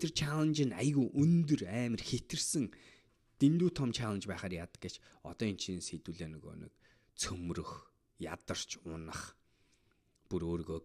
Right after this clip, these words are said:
гимтэх, а, сэтгэл зүйн хувьд гутралд орох, травмаатах энэ төр гэдэг зүйл бий болж байгаа шүү. Айгу ху-, амар том чаленж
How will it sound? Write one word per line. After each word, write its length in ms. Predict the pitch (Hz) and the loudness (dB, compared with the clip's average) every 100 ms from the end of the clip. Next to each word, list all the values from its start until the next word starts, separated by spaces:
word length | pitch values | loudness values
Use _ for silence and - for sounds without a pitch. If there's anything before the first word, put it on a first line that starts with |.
| - | -6
гимтэх, 640 | 95 92 110 - 98 80 - - - - _ _ _ _ _ _ _ _ - | -6 -6 -4 0 0 0 -10 -14 -16 -20 _ _ _ _ _ _ _ _ -14
а, 380 | 80 78 78 - - | -10 -10 -12 -14 -12
сэтгэл 460 | - - - 98 - | -4 -4 -4 -8 -2
зүйн 200 | 110 87 | 0 0
хувьд 320 | - 85 - | -2 -8 -8
гутралд 640 | - - 110 110 101 110 - 101 | -12 -12 -6 -4 -4 -8 -8 -6
орох, 400 | 95 - - - - - - | -4 -6 -10 -14 -14 -12 2
травмаатах 640 | - 113 117 - - - | 2 2 0 -4 -6 -12
энэ 80 | - | -12
төр 160 | - - | -16 -18
гэдэг 220 | - - | -18 -18
зүйл 240 | - 92 | -16 -16
бий 100 | - | -16
болж 160 | - - | -18 -18
байгаа 140 | - | -18
шүү. 100 | - - 110 - - | -18 -14 -14 -14 -16
Айгу 120 | 95 - | -16 -16
ху-, 240 | - - | -16 -12
амар 340 | - 98 87 - | -8 -6 -6 -8
том 200 | - 123 107 | -6 -4 -4
чаленж 320 | - - - | -4 -10 -14